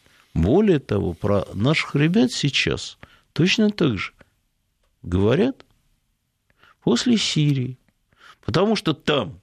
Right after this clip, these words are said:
<clears throat> где на вас прет джихад-мобиль с взрывчаткой, и сирийские военнослужащие огромной толпой делают ноги,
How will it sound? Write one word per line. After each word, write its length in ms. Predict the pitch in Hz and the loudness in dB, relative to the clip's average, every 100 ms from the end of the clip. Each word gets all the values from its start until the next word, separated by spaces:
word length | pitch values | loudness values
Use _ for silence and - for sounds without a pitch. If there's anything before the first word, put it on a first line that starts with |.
| _ _ - | _ _ -20
<clears throat> 280 | - _ - | -20 _ -2
где 520 | 208 151 120 95 117 | 0 0 -2 0 0
на 120 | 147 | 2
вас 180 | 185 185 | 0 -2
прет 300 | - 151 156 | -2 0 0
джихад-мобиль 1040 | 90 - 139 - 165 139 131 151 135 87 | -4 -2 0 0 -2 0 0 0 0 -2
с 160 | 82 - | -6 -10
взрывчаткой, 1000 | 80 92 117 - - 92 - - - _ _ _ _ _ _ _ _ _ _ _ _ _ _ | -2 0 0 -2 -4 -4 -4 -14 -20 _ _ _ _ _ _ _ _ _ _ _ _ _ _
и 260 | 123 123 - | 2 2 0
сирийские 920 | - - 170 185 180 127 - 95 92 90 | -4 0 2 0 -2 -6 -8 -2 -2 0
военнослужащие 1080 | 104 123 160 - 180 117 80 - - - - - - _ _ | 0 2 0 0 0 0 -4 -8 -10 -12 -16 -20 -20 _ _
огромной 640 | 131 147 160 202 214 202 190 | -4 -2 2 2 4 0 0
толпой 600 | 175 175 175 - 107 85 | 0 -2 -4 -4 -4 -4
делают 680 | 85 135 156 127 107 - | -2 2 4 4 2 0
ноги, 640 | 101 98 196 262 143 - | 2 4 4 2 -2 -6